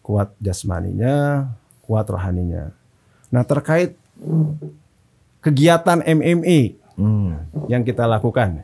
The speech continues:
Speaker 1: ini gimana? Kalau masalah kuatnya oke lah, orang sepakat katanya. Tapi kalau M M A ini kan saling menciderai, saling memukul.
Speaker 2: Hmm.
Speaker 1: Sementara ada hadis juga yang diriwayatkan oleh Imam Bukhari dan Muslim, disampaikan di sana kita dilarang untuk memukul ke arah wajah.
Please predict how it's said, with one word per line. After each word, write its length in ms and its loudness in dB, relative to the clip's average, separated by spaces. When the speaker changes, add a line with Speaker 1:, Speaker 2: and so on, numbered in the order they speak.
Speaker 1:
ini 180 0
gimana? 300 2
Kalau 140 4
masalah 400 4
kuatnya 360 4
oke 140 2
lah, 180 6
orang 180 4
sepakat 500 0
katanya. 240 -12
Tapi 240 -4
kalau 240 0
M 160 2
M 100 0
A 120 0
ini 180 0
kan 200 0
saling 400 0
menciderai, 880 2
saling 320 0
memukul. 800 2
Speaker 2:
Hmm. 320 4
Speaker 1:
Sementara 640 2
ada 100 2
hadis 300 2
juga 240 2
yang 80 2
diriwayatkan 400 2
oleh 160 4
Imam 160 6
Bukhari 260 0
dan 140 4
Muslim, 400 0
disampaikan 500 0
di 100 4
sana 280 0
kita 240 -2
dilarang 420 0
untuk 300 -2
memukul 400 0
ke 80 -4
arah 240 2
wajah. 480 0